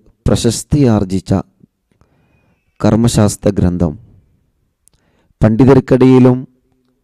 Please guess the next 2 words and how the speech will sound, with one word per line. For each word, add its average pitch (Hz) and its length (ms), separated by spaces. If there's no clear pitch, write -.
സാധാരണക്കാർക്കിടയിലും 117 1500
ഇസ്ലാമിൻ്റെ 123 800